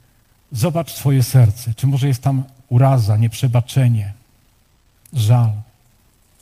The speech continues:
w stosunku do kogoś. Po prostu trzeba to wyznać Bogu, aby Boży kurek, Bożej mocy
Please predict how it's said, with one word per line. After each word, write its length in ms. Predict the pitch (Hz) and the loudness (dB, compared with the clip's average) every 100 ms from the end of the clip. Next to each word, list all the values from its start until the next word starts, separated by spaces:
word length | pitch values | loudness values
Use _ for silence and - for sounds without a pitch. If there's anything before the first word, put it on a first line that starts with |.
| _ _ | _ _
w 40 | |
stosunku 380 | 123 135 135 131 | -4 -2 -2 -2
do 120 | 127 | -2
kogoś. 500 | - 117 104 117 - _ _ _ _ _ _ _ _ _ _ _ _ _ | 0 -2 -2 -10 -14 _ _ _ _ _ _ _ _ _ _ _ _ _
Po 80 | - | -8
prostu 340 | 151 135 156 | -4 -4 -6
trzeba 260 | - 143 151 | -6 -6 -4
to 120 | 143 | -2
wyznać 440 | 123 139 143 131 | -2 -2 -2 -2
Bogu, 340 | 113 143 123 131 | -2 -2 -2 -4
aby 400 | 131 123 127 123 117 - _ _ _ _ _ _ _ _ 107 | -2 2 2 2 -2 -12 _ _ _ _ _ _ _ _ -2
Boży 340 | 131 156 131 156 | 0 0 -2 -6
kurek, 400 | - 127 101 101 | -2 0 0 -2
Bożej 320 | 139 127 147 | -2 -2 -2
mocy 420 | 131 120 131 120 | -2 0 0 0